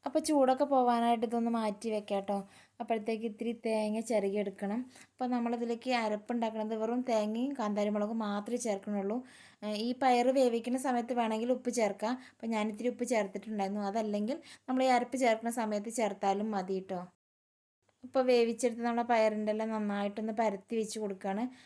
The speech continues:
പെട്ടെന്നൊന്ന് ചൂട് പോയതിന് ശേഷം നമുക്കിത് കൈ വെച്ചിട്ട് പിഴിഞ്ഞെടുക്കണം. ഇതിലുള്ള വെള്ളമൊക്കെ കളഞ്ഞ് പിഴിഞ്ഞെടുക്കുകയാണ് ചെയ്യുക. അപ്പോഴത്തേക്ക് ഇതാ തേങ്ങയൊക്കെ ചിരകി അതിലേക്ക് നമ്മൾ കാന്താരി മുളക് കൂടി ചേർത്തിട്ടൊന്ന് ചതച്ചെടുക്കണം.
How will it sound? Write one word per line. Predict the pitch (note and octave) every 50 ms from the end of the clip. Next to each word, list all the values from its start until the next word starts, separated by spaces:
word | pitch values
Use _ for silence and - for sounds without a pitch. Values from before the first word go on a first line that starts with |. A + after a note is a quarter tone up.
| - _ _
പെട്ടെന്നൊന്ന് | - B3+ A#3+ G#3+ - A#3+ A#3+ B3+ B3+ B3+ B3+
ചൂട് | B3+ C4 B3 A#3 A3 A#3
പോയതിന് | A3+ A#3+ A#3 A3+ A3+ A3 A3
ശേഷം | A3+ A3 G#3+ G#3 A3+ A3+
നമുക്കിത് | A3+ A3 A3 A3+ G#3+ A#3+ A#3+
കൈ | - A#3 A3 G#3+ A3+ A#3
വെച്ചിട്ട് | A#3+ A#3 A3+ - G#3+ A#3 -
പിഴിഞ്ഞെടുക്കണം. | - B3 A#3 G#3+ G#3 G#3 G#3 G#3+ A3+ A3+ G#3 G3+ G3 - F#3+ G3 A3+ C4+ C4+ - - -
ഇതിലുള്ള | - _ - B3 B3 B3 B3
വെള്ളമൊക്കെ | A#3+ A#3+ A3+ A3 A3 A3 A3 - C4 A#3+
കളഞ്ഞ് | - B3+ A3+ G#3+ G#3 G#3+ A3+
പിഴിഞ്ഞെടുക്കുകയാണ് | G#3+ A#3+ A3 G#3 G3+ G#3+ A3 A3+ G#3+ G#3 G#3 - G#3+ G#3 G#3
ചെയ്യുക. | G#3 A3 F#3+ F#3 G3 A3 B3 - - - - _ _ _ _ _ _ _ _ _
അപ്പോഴത്തേക്ക് | _ - B3 A#3 G#3+ A#3 A3 G#3+ A#3
ഇതാ | A3 A#3 A#3 A#3
തേങ്ങയൊക്കെ | A#3+ A3+ A3 A3 A3 A3 A3 A3+ A3+
ചിരകി | - B3 A3 G3+ G#3 G3 G3+ G#3+ G#3+
അതിലേക്ക് | G#3 G3+ G3+ G3+ G3+ G3+ A3 G#3
നമ്മൾ | A3 G#3+ A3 G#3+
കാന്താരി | - A3 G#3 G3+ G3+ G3+ G3 G3 G3
മുളക് | G3+ G3+ G3 G3 G3
കൂടി | F#3+ G3+ G3+ G#3
ചേർത്തിട്ടൊന്ന് | G#3 A3 G3 F#3+ F#3+ G3 G3 G3 G3 G3+
ചതച്ചെടുക്കണം. | G3+ - G3+ F#3 F#3 F#3 F#3 - G#3 G3 F#3+ F#3+ - F#3+ F#3+ G#3